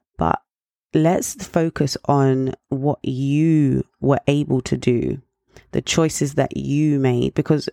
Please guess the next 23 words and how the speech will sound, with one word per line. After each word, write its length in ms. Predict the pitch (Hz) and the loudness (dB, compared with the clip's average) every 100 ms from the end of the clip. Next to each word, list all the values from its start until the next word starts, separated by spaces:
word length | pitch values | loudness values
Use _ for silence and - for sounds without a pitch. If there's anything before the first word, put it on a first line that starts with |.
| - | -4
as 220 | 147 147 | -2 0
we 120 | 143 143 | -2 0
know, 420 | 139 131 131 202 | 4 4 2 0
especially 420 | - - 147 - 143 | -2 -2 -2 -2 -4
if 140 | - | -4
you've 100 | 135 | -2
listened 360 | 139 - 147 - | -2 0 -4 -2
to 120 | - | 0
other 220 | 135 135 | 2 2
podcasts 680 | - - 147 - 139 - - | 0 -4 -4 -2 -2 -2 -4
of 120 | 123 | -2
mine, 440 | 127 120 123 156 - _ _ _ _ _ _ | 0 2 0 -2 -10 _ _ _ _ _ _
you 160 | 147 139 | 0 2
will 140 | 139 | 2
know 260 | 139 147 139 | 4 4 2
that 240 | 135 - | 0 -2
you 100 | 139 | -4
cannot 320 | - 151 170 | 0 0 0
control 540 | - 156 - 139 131 131 | -2 -4 0 2 2 2
what 180 | 131 | 0
other 220 | 131 131 127 | 0 0 -2
people 420 | - 127 - 127 | -4 -6 -6 -2
do. 280 | - 120 65 | 0 0 -2